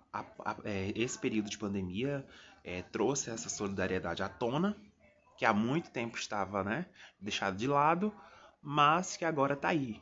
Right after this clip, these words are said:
E eu espero, né, que daqui pra frente essa prática da solidariedade, é, seja mais constante na vida das pessoas, tá? E muito obrigado por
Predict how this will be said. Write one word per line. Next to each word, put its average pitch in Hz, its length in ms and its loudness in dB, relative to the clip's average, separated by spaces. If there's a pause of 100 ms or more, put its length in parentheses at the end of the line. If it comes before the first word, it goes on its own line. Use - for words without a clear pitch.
(140)
E 143 80 0
eu 160 60 4
espero, 170 440 2
né, 165 180 2
que 156 140 -8
daqui 135 220 -2
pra 139 140 -4
frente 143 520 -2
essa 143 240 -4
prática 151 540 2
da 139 120 -2
solidariedade, 120 1000 0 (440)
é, 104 220 -4
seja 127 340 -2
mais 123 480 -2
constante - 960 -2
na 107 180 -6
vida 98 220 -2
das 98 160 -4
pessoas, - 540 -6
tá? 131 240 -6 (880)
E 98 200 -6
muito 104 240 -2
obrigado 113 480 4
por 113 360 -2